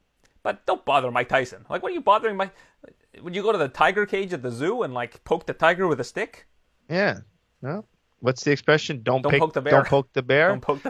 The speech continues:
Speaker 2: I,
Speaker 1: bear.
Speaker 2: I looked it up the other day w-, because we're having this discussion. I thought it was "Don't poke the bear," and I thought there was an extra part to it. But apparently it's like, "Don't, don't pick on the wolf, or else
Speaker 1: Yeah,
Speaker 2: you
Speaker 1: I
Speaker 2: get
Speaker 1: don't
Speaker 2: the
Speaker 1: know.
Speaker 2: fangs."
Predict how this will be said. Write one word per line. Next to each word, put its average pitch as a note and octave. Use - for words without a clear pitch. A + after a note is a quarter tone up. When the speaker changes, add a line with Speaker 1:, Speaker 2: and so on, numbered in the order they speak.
Speaker 2:
I, C3+
Speaker 1:
bear. D3+
Speaker 2:
I F3
looked G#3+
it A3+
up A3
the G#3
other D#3+
day C#3+
w-, C3+
because C#3
we're D3
having D#3
this C#3
discussion. B2+
I D3+
thought F#3+
it F3+
was C#3+
"Don't F3+
poke G3
the -
bear," D#3+
and C#3
I C3+
thought D3
there D3+
was C3+
an A#2+
extra C3
part D3+
to -
it. F2
But A#2+
apparently C#3+
it's C3
like, A2+
"Don't, C3+
don't C3
pick D3
on C3+
the A#2
wolf, C3
or -
else A#2+
Speaker 1:
Yeah, A#2+
Speaker 2:
you A#2
Speaker 1:
I -
Speaker 2:
get B2
Speaker 1:
don't B2
Speaker 2:
the A2+
Speaker 1:
know. B2
Speaker 2:
fangs." -